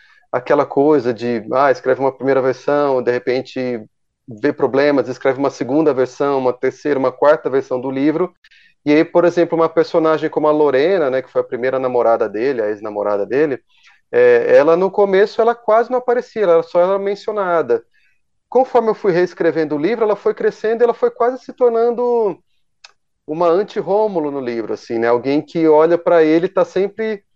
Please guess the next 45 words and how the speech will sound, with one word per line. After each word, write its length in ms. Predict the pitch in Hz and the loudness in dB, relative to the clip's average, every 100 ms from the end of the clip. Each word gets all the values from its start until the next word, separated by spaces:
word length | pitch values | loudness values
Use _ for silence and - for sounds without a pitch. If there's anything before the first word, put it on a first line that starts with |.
| _ _ _ _ _ _ | _ _ _ _ _ _
né, 220 | 135 160 | -2 -2
quando 280 | 160 165 160 | 2 0 2
ele 100 | 156 | 0
diz 200 | 143 160 | -2 -8
que 140 | - | -4
não, 380 | 165 160 170 190 | -2 2 2 2
ela 180 | 185 180 | 2 4
é 200 | 180 180 | 4 2
quem 220 | 185 180 | -4 -10
diz 200 | 160 170 | -8 -12
que 120 | - | -12
sim 460 | 175 - 170 175 196 | -14 -4 0 2 0
e 40 | |
que 140 | 185 180 | -2 0
mostra 340 | 175 175 185 | 0 0 -4
pra 240 | - 190 175 | -2 0 4
ele, 400 | 175 175 180 170 | 2 2 -2 -4
de 200 | 143 165 | -2 -2
repente, 480 | 170 170 160 165 | -2 -2 -4 -4
o 40 | 170 | -14
que 160 | - | 0
é 60 | - | 0
que 140 | - 180 | 0 -4
ele, 420 | 170 180 180 _ _ _ _ _ | -2 -4 -6 _ _ _ _ _
o 60 | |
que 100 | - | -20
tá 140 | - 233 | -4 -4
se 100 | - | -2
passando 340 | 226 - 220 | -4 -2 -4
com 220 | 226 226 | 0 2
ele 240 | 202 196 202 | 4 4 2
e 100 | 185 | -2
ele 140 | 185 | 0
não 140 | 190 202 | 0 -4
quer 200 | 190 180 | -4 -4
enxergar. 600 | 180 185 151 127 117 _ _ _ _ _ _ _ _ | -4 -4 0 0 -2 _ _ _ _ _ _ _ _
Então 280 | 180 180 214 | -10 -2 -2
tem 140 | 226 220 | 0 -2
esses 200 | - 160 | -4 0
dois 220 | 196 208 | 2 2
lados 560 | 165 151 180 196 - | 2 2 0 -2 -10
que, 320 | - - 190 - - - _ _ _ - | -16 -10 -10 -10 -20 -20 _ _ _ -4
que 80 | |
essas 180 | 135 156 | 0 0
personagens 800 | - 151 151 135 143 160 165 - | 0 0 2 4 2 2 0 -2